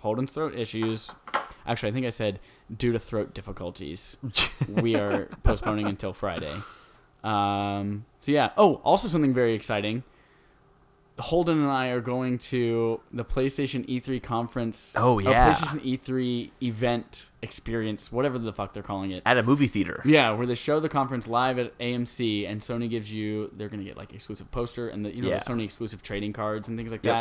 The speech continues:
Speaker 1: that.
Speaker 2: If you follow us on Instagram, you totally would already know about this
Speaker 1: Yeah,
Speaker 2: event.
Speaker 1: you would absolutely already know.
Speaker 2: <laughs>
Speaker 1: And we spent two days freaking out about
Speaker 2: Matter
Speaker 1: it
Speaker 2: of fact,
Speaker 1: because
Speaker 2: the
Speaker 1: the website
Speaker 2: Completionist
Speaker 1: did
Speaker 2: already
Speaker 1: that.
Speaker 2: knows about it, 'cause that's what
Speaker 1: That's
Speaker 2: he
Speaker 1: right.
Speaker 2: commented
Speaker 1: That's what he
Speaker 2: on.
Speaker 1: commented on.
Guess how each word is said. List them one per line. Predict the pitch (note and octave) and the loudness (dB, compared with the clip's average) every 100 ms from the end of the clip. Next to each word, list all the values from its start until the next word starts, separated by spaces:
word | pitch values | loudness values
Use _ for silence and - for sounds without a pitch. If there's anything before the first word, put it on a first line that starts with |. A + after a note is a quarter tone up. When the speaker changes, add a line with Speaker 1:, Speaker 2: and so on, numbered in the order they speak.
| - | -2
Speaker 1:
that. | - - | -6 2
Speaker 2:
If | A#3+ | 6
you | |
follow | A#3 A#3+ | 10 8
us | C#3+ | 8
on | C#3 | 2
Instagram, | - G#2+ A2 | 2 4 4
you | G2 G#2 | 4 4
totally | - D3+ A2+ | 8 8 8
would | G2 | 6
already | F2+ E2 | 6 4
know | F#2 | 2
about | D#2+ E2 | 2 2
this | C3 | 4
Speaker 1:
Yeah, | B2+ | 6
Speaker 2:
event. | G#2 | 6
Speaker 1:
you | C3 | 6
would | C#3 - - | 4 2 6
absolutely | F3+ C#3 C3+ B2+ A2+ | 6 6 2 2 2
already | G#2+ G2+ | 0 0
know. | F#2+ F#2+ - C3 | -4 -6 -2 -2
Speaker 2:
<laughs> | - | 0
Speaker 1:
And | A#2+ A2+ | -2 0
we | A2 A2+ A2+ | 0 -2 -4
spent | - - C3 - | -4 -2 -2 0
two | C3+ | 0
days | B2 G#2+ | 0 -2
freaking | - G2+ A2 | -6 -8 -6
out | F#2+ F2+ | -6 -6
about | F#2 F2+ | -8 2
Speaker 2:
Matter | C3+ | 6
Speaker 1:
it | |
Speaker 2:
of | C#3 | 8
fact, | C#3 | 6
Speaker 1:
because | A2+ - | 6 4
Speaker 2:
the | C3 | 6
Speaker 1:
the | |
website | - E3 | 6 6
Speaker 2:
Completionist | F#3 D3+ | 6 4
Speaker 1:
did | A#2+ | 6
Speaker 2:
already | A#2 G#2+ | 6 6
Speaker 1:
that. | |
Speaker 2:
knows | G2 F#2+ | 4 4
about | F#2+ F#2 G2+ | 6 6 6
it, | A#2+ - _ - | 4 0 _ 0
'cause | A#2+ | 6
that's | - B2+ | 6 6
what | |
Speaker 1:
That's | A#2+ | 2
Speaker 2:
he | C3 | 8
Speaker 1:
right. | A#2+ | 8
Speaker 2:
commented | D3 G#2+ | 8 4
Speaker 1:
That's | E2+ | 2
what | |
he | D#2 | 2
Speaker 2:
on. | |
Speaker 1:
commented | C#3 D#3 A2 | 2 0 -2
on. | G2 A2 | -6 -8